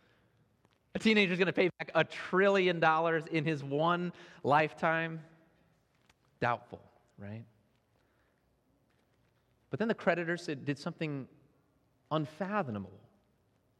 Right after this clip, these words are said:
The creditors forgave the kid's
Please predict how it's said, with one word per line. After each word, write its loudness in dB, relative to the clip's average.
The -8
creditors -2
forgave 0
the -8
kid's -6